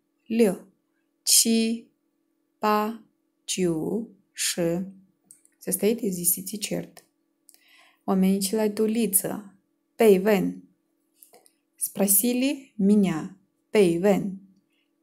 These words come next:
Бэй ти. Пинали меня.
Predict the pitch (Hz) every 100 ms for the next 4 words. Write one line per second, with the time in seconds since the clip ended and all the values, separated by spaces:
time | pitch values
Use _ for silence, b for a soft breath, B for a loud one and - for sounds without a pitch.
0 | - 208 175 180 - 226 226 233 - _
1 | _ _ - 240 214 170 170 170 185 190
2 | 190 180 170 165 190